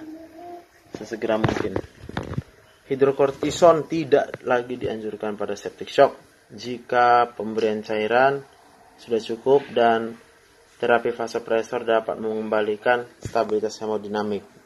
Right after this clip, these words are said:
Continuous or intermittent sedation, jadi sedasi yang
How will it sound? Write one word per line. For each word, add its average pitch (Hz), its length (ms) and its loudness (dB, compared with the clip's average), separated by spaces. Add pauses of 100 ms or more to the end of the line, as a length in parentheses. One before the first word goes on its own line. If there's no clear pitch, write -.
(2500)
Continuous 160 480 2
or 147 160 4
intermittent 143 560 2
sedation, 131 640 2
jadi 123 160 0
sedasi 123 560 2
yang 120 320 0